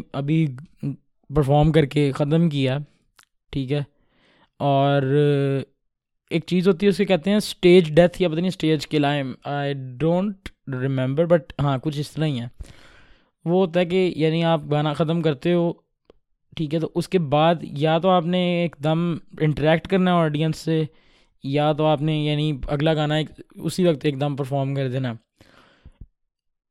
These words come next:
اگر نہیں کرو گے تو وہ اسٹیج ڈیتھ ہوگی، یعنی کہ، آ، کیا کہیں گے، آڈینس جو ہوتی ہے نا،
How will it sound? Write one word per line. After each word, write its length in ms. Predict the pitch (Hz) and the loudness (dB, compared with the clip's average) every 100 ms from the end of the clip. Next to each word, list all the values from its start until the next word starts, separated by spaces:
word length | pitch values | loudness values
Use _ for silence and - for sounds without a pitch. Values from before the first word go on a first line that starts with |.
| _ | _
اگر 180 | 160 160 | 2 4
نہیں 200 | 175 202 | 6 6
کرو 240 | 185 190 185 | 8 8 8
گے 140 | 185 | 6
تو 100 | 185 | 6
وہ 60 | 190 | 4
اسٹیج 360 | - 170 170 | 6 4 6
ڈیتھ 220 | 175 - | 6 4
ہوگی، 160 | 175 160 | 2 0
یعنی 260 | 170 170 156 | 0 0 0
کہ، 120 | 175 - - | -4 -6 -8
آ، 420 | 143 139 131 123 120 123 _ _ _ - | -2 0 0 0 -4 -8 _ _ _ -4
کیا 180 | 151 | -2
کہیں 220 | 143 135 120 | 0 -2 -2
گے، 260 | 120 117 117 - _ _ _ _ - - _ _ _ _ _ _ _ _ _ _ _ _ _ | -2 -2 -8 -16 _ _ _ _ -20 -20 _ _ _ _ _ _ _ _ _ _ _ _ _
آڈینس 480 | 147 160 160 196 190 | 0 2 2 2 2
جو 140 | 175 | 6
ہوتی 320 | 190 180 165 175 | 6 4 0 0
ہے 60 | |
نا، 120 | 170 | 0